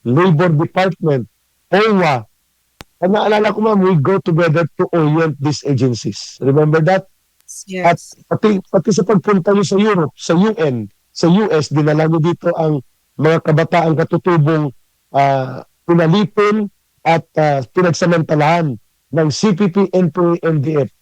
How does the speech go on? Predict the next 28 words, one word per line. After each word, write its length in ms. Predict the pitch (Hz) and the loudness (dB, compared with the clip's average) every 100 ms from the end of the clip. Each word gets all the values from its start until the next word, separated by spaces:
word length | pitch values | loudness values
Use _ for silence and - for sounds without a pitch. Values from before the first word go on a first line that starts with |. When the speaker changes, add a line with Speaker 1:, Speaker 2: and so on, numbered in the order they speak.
| _ | _
Speaker 1:
Now, 560 | 113 131 160 196 156 104 _ _ | -4 0 2 2 -2 -6 _ _
your 320 | - 147 170 | -4 0 0
effort, 480 | - 185 - 190 175 | 0 -2 0 -2 -2
ma'am, 240 | - 170 170 | 0 -2 -2
is 140 | 127 | -4
paying 340 | - 156 151 143 | 0 2 2 0
off. 220 | 165 170 - | -2 -4 -4
Kaya 240 | 156 156 | -2 0
nabuo 320 | 156 135 135 160 | 0 -2 -2 -2
itong 240 | - 147 | -2 -2
grupo 240 | 139 147 160 | -2 -2 0
nila, 240 | 147 143 | 2 2
Ma'am 240 | 147 143 131 | 0 0 0
Banji 320 | 139 120 147 | -2 -2 -6
Legaspi, 720 | - - 135 - - - 127 - _ _ | -8 -4 -4 -4 -8 -2 -2 -4 _ _
yung 220 | 139 151 | 0 0
Patriotic 580 | - 165 160 165 - 160 | 2 0 2 0 0 -2
Filipinos. 720 | - 151 120 202 180 127 - _ _ _ | 0 -2 0 -2 -2 -4 -10 _ _ _
Because 440 | 151 185 220 202 - | -2 0 2 0 2
Speaker 2:
Yeah. 60 | |
Speaker 1:
of 40 | 180 | 2
your 140 | 185 170 | 2 0
journey 440 | 104 180 180 180 | 0 0 0 0
here, 260 | 143 139 135 - _ - | 0 -2 -4 -8 _ -6
na 120 | 175 | -4
kayo 280 | 180 196 202 | -2 0 0
nagbukas 640 | 196 165 120 156 165 165 - | 2 0 0 -2 0 -2 -2
dito, 560 | 151 170 156 123 110 | -2 -2 -4 -6 -6